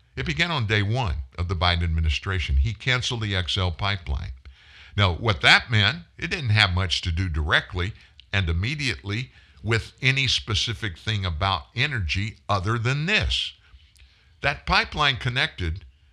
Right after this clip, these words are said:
the huge major gas troughs in central southern Canada with our Gulf Coast for the purpose of transmitting and transferring their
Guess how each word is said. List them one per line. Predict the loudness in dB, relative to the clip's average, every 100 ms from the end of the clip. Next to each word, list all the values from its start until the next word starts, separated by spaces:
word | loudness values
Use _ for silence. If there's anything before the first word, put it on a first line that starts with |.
| _ _ _
the | 0 0
huge | 0 -2 -2 0 0 0
major | 0 0 0 -2
gas | 0 2 2 2
troughs | 0 -2 -2 2 2 4 2 2 -4 _ -20 -20 -4
in | 2
central | 4 2 0 0 0
southern | 0 0 0 2 0 0 -2
Canada | -2 -2 -2 -2 -2 -4 -10 _ _ _ _ _ _ _
with | 2 2 0 4
our | 6 8 6 2
Gulf | 0 4 4 4 0
Coast | -2 0 0 -2 -6 -10 -20 _ _ _
for | -4
the | -4
purpose | -2 -2 0 2 4
of | 2 -2
transmitting | -2 0 0 0 0 2 2 0 0 0 0
and | 0
transferring | 0 0 -2 -2 -4 0 0 2 0 -4 -14 -20 -20 -6
their | 2 4 4